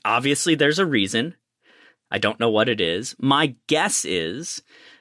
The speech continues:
that the current roof of that house has something modern on it that doesn't fit with the aesthetic that they were going for. And so they just created a fake roof,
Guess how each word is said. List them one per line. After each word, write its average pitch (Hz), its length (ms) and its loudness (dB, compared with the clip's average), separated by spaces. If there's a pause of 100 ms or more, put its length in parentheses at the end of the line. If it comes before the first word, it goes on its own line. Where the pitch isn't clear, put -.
(120)
that 120 340 0
the 113 580 0
current 147 640 2
roof 117 440 -2
of 104 260 2
that 104 280 -2
house 107 440 -2
has 107 380 -2
something 107 460 -2
modern 98 480 0
on 113 180 2
it 123 220 -4
that 92 280 0 (600)
doesn't 104 380 0
fit - 240 -2
with 95 140 -6
the 101 140 0
aesthetic 95 460 -2
that - 140 -6
they 95 100 -2
were 87 120 -4
going 85 320 -6
for. 92 320 -6 (840)
And 120 120 0
so 127 200 4
they 139 180 2
just 160 400 0
created 131 540 0
a 135 80 2
fake 127 340 -2
roof, 120 440 -2